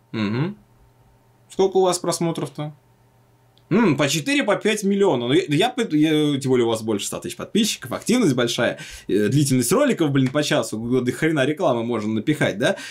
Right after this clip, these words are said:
Я предполагаю, ребят, что все ваши уже, э, надежды, мечты и фантазии уже тоже оплатил YouTube, да? А, а какого хрена, простите, у вас Patreon тут ещё находится, а? За-,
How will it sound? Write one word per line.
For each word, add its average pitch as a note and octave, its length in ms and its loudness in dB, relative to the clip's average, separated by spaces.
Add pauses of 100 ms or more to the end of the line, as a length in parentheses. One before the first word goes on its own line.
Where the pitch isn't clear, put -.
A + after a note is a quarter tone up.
(140)
Я F3+ 140 2
предполагаю, A3 560 0
ребят, C#3 320 0 (180)
что - 220 -2
все A3 320 0
ваши E3 420 -2
уже, C3+ 300 2
э, A2+ 540 0
надежды, D3 500 0
мечты C#3+ 560 2
и C3 340 2
фантазии D3 560 2
уже C#3+ 220 4
тоже A#3+ 260 0
оплатил F#3+ 380 0
YouTube, F3+ 400 -2 (240)
да? C#4 340 0 (220)
А, D#3+ 80 0
а F#3+ 240 0
какого D#4 340 0
хрена, C#4 320 0
простите, A#3 400 -2
у G#3+ 60 0
вас - 180 -2
Patreon G3+ 480 0
тут A2+ 160 -14 (140)
ещё C#3 280 2
находится, B2 920 -2
а? F#3 120 0 (300)
За-, D3+ 200 -2